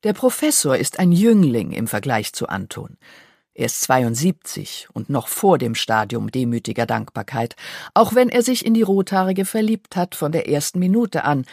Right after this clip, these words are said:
als er den Raum betrat, in dem sie vor dem Bett kniete und Antons kalte Hand streichelte. Eine berührende Szene. Und nachdem er den alten Freund untersucht und den Totenschein ausgestellt hatte, tröstete er sie mit starkem Tee und beruhigenden Worten.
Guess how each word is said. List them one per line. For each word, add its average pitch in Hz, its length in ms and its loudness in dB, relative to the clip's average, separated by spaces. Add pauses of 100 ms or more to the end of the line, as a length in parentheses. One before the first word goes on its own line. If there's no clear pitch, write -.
(200)
als - 180 -8
er 156 60 2
den 160 160 2
Raum 156 280 4
betrat, 139 640 -2 (420)
in 147 180 -4
dem 160 200 4
sie 147 220 0
vor 147 160 0
dem 135 160 -2
Bett 160 280 0
kniete 165 460 0
und 135 240 -4
Antons 151 560 -2
kalte 147 400 -2
Hand 156 200 -2
streichelte. 123 680 -8 (760)
Eine 190 220 0
berührende 202 560 2
Szene. 131 460 -4 (680)
Und 156 140 0
nachdem 185 340 4
er 208 80 4
den 196 160 2
alten 208 280 4
Freund 190 360 2
untersucht 190 720 0
und 185 120 0
den 160 140 0
Totenschein 208 560 0
ausgestellt 202 640 0
hatte, 220 260 -2 (520)
tröstete 254 580 2
er 202 140 4
sie 196 180 2
mit 180 160 2
starkem 170 560 0
Tee 147 380 0
und 131 160 -6
beruhigenden 123 640 -2
Worten. - 420 -8